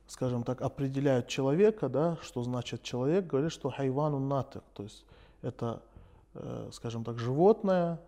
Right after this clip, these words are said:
да, животное, которое является разумеющим, к-, говорящим, говорящим, разумеющим, потому что натык, э,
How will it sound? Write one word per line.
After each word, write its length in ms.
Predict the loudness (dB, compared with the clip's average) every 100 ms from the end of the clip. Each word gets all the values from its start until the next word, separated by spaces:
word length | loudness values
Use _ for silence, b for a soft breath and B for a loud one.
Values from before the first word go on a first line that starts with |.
| -16
да, 280 | -6 -4 -4 -8 -20 b b b -20 -10
животное, 640 | -4 2 2 4 0 0
которое 600 | -2 0 4 4 4 0 B B
является 680 | -6 0 2 2 0 0 -2 -4
разумеющим, 880 | -4 0 0 2 2 -2 -6 -8
к-, 120 | -10 -4
говорящим, 760 | 0 2 4 4 4 0 -8 -12 -20 -20 -6
говорящим, 540 | -2 0 2 0 -2
разумеющим, 600 | -2 -2 -2 -4 -4 -8
потому 240 | -8 -6 -6
что 280 | -4 -6 -6 B B
натык, 600 | 0 2 2 2 -2 -4 -20 b b b b _
э, 520 | -6 -4 -4 -4 -6